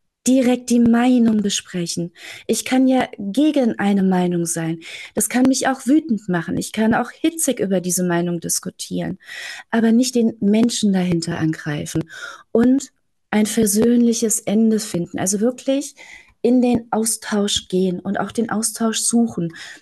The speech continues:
und nicht ständig diesen Debatten ausweichen. Ja, und das wäre mir wieder lieb, aushalten zu können, dass auch jemand anderes eine andere Meinung hat.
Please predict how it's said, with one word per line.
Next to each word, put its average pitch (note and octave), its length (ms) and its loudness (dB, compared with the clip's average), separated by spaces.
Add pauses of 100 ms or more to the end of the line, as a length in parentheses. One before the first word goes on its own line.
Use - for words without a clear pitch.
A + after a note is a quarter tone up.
(200)
und A#3 160 4
nicht - 360 0
ständig B3+ 580 0
diesen A#3 560 4 (280)
Debatten A#3 420 0
ausweichen. F3 1040 0 (520)
Ja, A3 380 2 (100)
und G#3 440 0 (360)
das A#3+ 260 -2
wäre G3+ 280 0
mir F#3+ 340 -2
wieder F#3 420 -6 (480)
lieb, G#3 420 2
aushalten C4 680 0
zu B3+ 200 -4
können, B3+ 500 0 (400)
dass A#3+ 200 0
auch B3 120 0
jemand A#3 420 2
anderes G#3+ 340 0
eine G#3+ 100 2
andere G3+ 260 0
Meinung C4 520 4
hat. - 360 -4